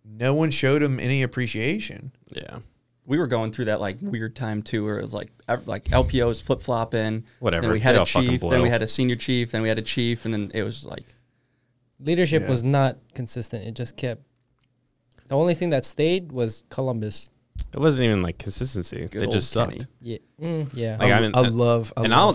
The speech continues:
Speaker 1: hearing this from
Speaker 2: and
Speaker 1: you.
Speaker 2: I'll,
Speaker 1: I love it,
Speaker 2: and I'll
Speaker 1: dude.
Speaker 2: bla-, I mean, we've,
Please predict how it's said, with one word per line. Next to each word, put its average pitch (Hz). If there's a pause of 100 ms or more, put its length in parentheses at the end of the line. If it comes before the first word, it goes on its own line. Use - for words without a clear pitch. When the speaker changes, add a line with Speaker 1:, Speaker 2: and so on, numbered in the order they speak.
Speaker 1:
hearing 110
this 110
from 107
Speaker 2:
and 113
Speaker 1:
you. 135
Speaker 2:
I'll, 202
Speaker 1:
I 147
love 104
it, 101
Speaker 2:
and 127
I'll 170
Speaker 1:
dude. 208
Speaker 2:
bla-, 113 (260)
I 147
mean, 190 (240)
we've, 175